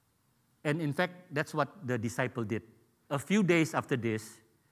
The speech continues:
a few days after this conversation, in fact, ten days, exactly ten days,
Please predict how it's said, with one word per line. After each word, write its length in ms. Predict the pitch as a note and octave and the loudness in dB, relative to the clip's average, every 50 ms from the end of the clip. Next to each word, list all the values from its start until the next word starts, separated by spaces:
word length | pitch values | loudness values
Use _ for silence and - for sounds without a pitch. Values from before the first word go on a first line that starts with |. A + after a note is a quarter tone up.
| _ | _
a 100 | - C#3 | -4 -4
few 220 | A#2+ - - F#3 F3+ | -2 2 4 4 6
days 320 | D3+ D#3+ D3 C#3+ C#3 C#3 | 6 6 4 4 2 0
after 500 | - C#3+ B2 - - C3 B2 A#2 A#2 A2 G#2 | -2 -4 -2 0 2 4 4 4 2 0 -2
this 140 | B2 A#2 - | -4 -4 -2
conversation, 680 | - C3 A2+ - B2+ A2 - B2+ A2+ A2 B2+ A#2 B2+ | -2 -2 -2 0 -2 -2 -2 -4 -2 -2 -2 -2 -2
in 140 | - C3+ A#2 | -4 -2 0
fact, 260 | - D3+ - - - - - - - - - - - _ _ _ | 0 0 0 -4 -12 -20 -20 -20 -20 -20 -20 -20 -20 _ _ _
ten 220 | A3 A3 A3+ A3+ | 4 6 8 8
days, 420 | G#3 G#3+ F#3 D#3+ C3+ - - - - - - _ | 10 10 10 8 6 4 -2 -10 -14 -18 -14 _
exactly 440 | - E3+ B2+ G2 G3 G3 F3 G3 G3 | -2 -2 4 6 4 6 8 6 6
ten 240 | G3 - F#3 F3 E3 | 6 4 4 4 6
days, 340 | D#3 C3+ A2+ - - - | 4 4 2 2 -4 -10